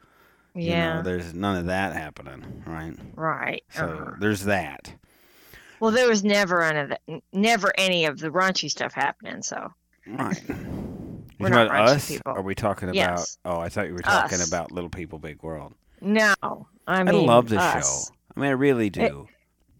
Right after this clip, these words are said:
Speaker 2: I'm just saying it doesn't really have to do with our age. It re-, it really
Speaker 1: Oh.
Speaker 2: just has to do with who we are.
Speaker 1: Yeah, that's just it.
Speaker 2: <laughs>
Speaker 1: Right. So, I do. I love the show. I love the people.
Speaker 2: Yeah, I do too.
Speaker 1: I love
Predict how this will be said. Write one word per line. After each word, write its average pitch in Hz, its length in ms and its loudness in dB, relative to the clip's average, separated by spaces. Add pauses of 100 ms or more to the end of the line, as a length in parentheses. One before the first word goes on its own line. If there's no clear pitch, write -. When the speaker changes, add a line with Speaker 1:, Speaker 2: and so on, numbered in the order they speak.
(340)
Speaker 2:
I'm 269 140 4
just 240 180 6
saying 240 220 4
it 196 60 0
doesn't 220 200 4
really 196 320 4
have 196 220 2
to 190 80 0
do 190 180 4
with 180 140 4
our 156 240 0
age. 175 520 2
It 175 220 0
re-, 175 360 4
it - 60 0
really 202 220 4
Speaker 1:
Oh. 170 40 0
Speaker 2:
just 175 160 0
has 185 180 2
to 156 60 -8
do 185 120 4
with 180 100 4
who 185 140 4
we 160 140 4
are. 147 280 2
Speaker 1:
Yeah, 165 220 -6
that's - 200 -2
just - 260 -10
it. 65 240 -10
Speaker 2:
<laughs> - 40 -6
Speaker 1:
Right. 381 380 0 (420)
So, 139 80 -12 (680)
I 185 80 2
do. 180 200 6
I 110 40 6
love 120 280 6
the 123 80 2
show. 98 400 0
I 71 80 -6
love 92 280 -2
the 90 80 -12
people. - 200 -4
Speaker 2:
Yeah, 208 40 4
I 190 40 2
do 156 200 -2
too. - 200 -6 (280)
Speaker 1:
I 92 80 -6
love 90 720 -2